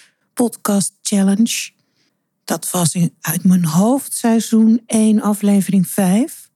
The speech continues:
Mijmeringen van een weduwe heet die. Dus die kan je nog, nog een keer terugluisteren als je dat leuk vindt. En, eh, vergelijken met hoe ik er nu in zit.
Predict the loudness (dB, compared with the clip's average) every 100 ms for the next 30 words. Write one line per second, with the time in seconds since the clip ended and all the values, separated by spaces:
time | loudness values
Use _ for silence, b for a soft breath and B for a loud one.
0 | _ _ 4 4 4 2 2 2 2 2
1 | 2 2 2 4 4 4 2 0 2 4
2 | 2 2 -2 0 -2 -2 -6 -2 2 4
3 | 4 2 0 -4 -20 _ _ _ _ _
4 | _ _ 0 0 -2 -2 -2 0 0 0
5 | -4 -4 -4 -4 -4 -2 0 -2 -2 -2
6 | 0 0 -6 b b b b b b b
7 | _ -2 2 2 2 2 0 2 0 -2
8 | -6 -2 0 2 2 2 2 2 2 2
9 | 4 4 2 -2 -6 -14 -18